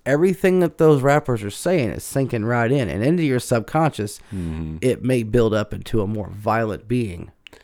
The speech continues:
Speaker 2: And that's why you're able to understand every single lyric, word for fucking word, bar for bar, but you can't repeat it back for you to save your life.
Speaker 1: Yeah, I could see that. It's like you're hearing what's going on around you, but you're not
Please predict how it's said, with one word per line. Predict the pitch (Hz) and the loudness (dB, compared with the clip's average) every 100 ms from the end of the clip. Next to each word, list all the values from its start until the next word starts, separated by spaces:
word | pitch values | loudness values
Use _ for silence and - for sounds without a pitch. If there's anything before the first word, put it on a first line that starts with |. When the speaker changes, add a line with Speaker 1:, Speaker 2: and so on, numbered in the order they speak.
| _ - | _ -16
Speaker 2:
And | 67 60 | -14 -4
that's | 87 95 117 110 | 2 4 4 6
why | 98 87 | 6 8
you're | 87 90 | 6 6
able | 90 82 85 | 6 4 2
to | - | 2
understand | 92 87 82 - 98 92 | 0 0 -2 0 0 2
every | 78 90 85 | 2 0 0
single | - 98 87 80 | -2 -4 -2 0
lyric, | 90 107 92 87 | 4 6 6 4
word | 87 95 92 | 4 6 6
for | - | 2
fucking | - - 92 90 85 | 0 4 6 4 6
word, | 110 104 82 | 8 8 8
bar | - 92 | 8 8
for | 85 | 6
bar, | 78 104 107 98 | 4 10 10 10
but | 87 - | 6 -2
you | 82 | -4
can't | 110 90 | -4 -2
repeat | 87 107 87 | -2 -4 -4
it | 76 | -2
back | 90 98 - | 2 4 2
for | 92 | -4
you | 82 | -4
to | 80 | -6
save | - 92 87 | -6 -6 -6
your | 71 | -8
life. | 71 85 - - - - - - - - - | -8 -8 -8 -14 -20 -20 -20 -20 -20 -20 -4
Speaker 1:
Yeah, | - 233 277 - - | 8 8 8 2 -8
I | 104 98 - - - 214 | 0 2 4 4 6 6
could | 220 170 | 6 0
see | - 240 | 2 4
that. | 165 85 73 - | 4 2 -4 -2
It's | 127 127 | 0 2
like | 165 156 151 | 6 4 6
you're | 160 | 4
hearing | 147 - 220 202 170 | 4 4 6 8 8
what's | 160 151 | 6 6
going | 156 151 139 143 | 8 8 8 8
on | 143 | 6
around | 131 135 170 156 113 | 6 6 6 6 2
you, | 95 98 - - - - | 0 -2 -6 -20 -20 -4
but | 123 127 120 | 2 4 2
you're | 110 131 | 0 2
not | 135 156 151 - | 4 6 4 2